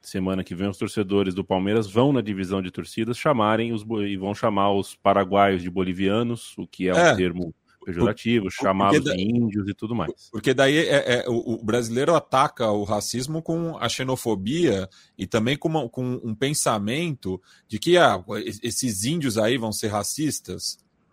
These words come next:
Speaker 2: é, com a gente? É, co-, como assim? Se, se o racismo fosse uma coi-, um monopólio do europeu branco, né? É,
Speaker 1: É.
Speaker 2: mas não, o racismo é tão perverso que faz quem tá,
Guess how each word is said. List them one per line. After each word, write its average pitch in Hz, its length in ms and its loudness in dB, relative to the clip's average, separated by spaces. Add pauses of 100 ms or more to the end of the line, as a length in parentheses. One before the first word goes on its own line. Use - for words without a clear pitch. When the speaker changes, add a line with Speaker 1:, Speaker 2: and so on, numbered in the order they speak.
Speaker 2:
é, 95 280 -2
com 98 140 -8
a 98 60 -4
gente? 113 380 -4
É, 104 80 -6 (160)
co-, 117 140 2
como 127 180 2
assim? 135 240 0
Se, 113 240 -2
se - 140 -4
o - 20 2
racismo 131 460 0
fosse - 280 0
uma 139 140 0
coi-, 135 240 2
um 127 100 -4
monopólio 135 720 2
do 143 160 0
europeu 147 460 2
branco, 113 440 0
né? 92 200 -10 (560)
É, 92 240 0
Speaker 1:
É. 90 40 -2
Speaker 2:
mas 110 240 2
não, 139 340 4
o 90 80 -8
racismo 120 380 -4
é 131 60 0
tão 151 200 -2
perverso 131 640 0
que 107 140 -8
faz 123 380 0
quem 120 200 -8
tá, 117 380 2